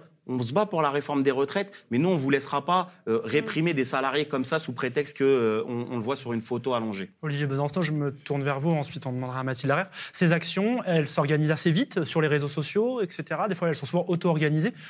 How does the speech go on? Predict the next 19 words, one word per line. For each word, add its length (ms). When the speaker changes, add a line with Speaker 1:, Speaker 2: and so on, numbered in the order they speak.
Speaker 3:
Comment 240
vous 100
les 140
avez 140
accueillies, 440
effectivement, 380
quand 160
elles 100
sont 300
globalement 400
apparues, 300
après 180
deux 180
semaines 280
de 60
mouvement 360
à 60
peu 120
près, 220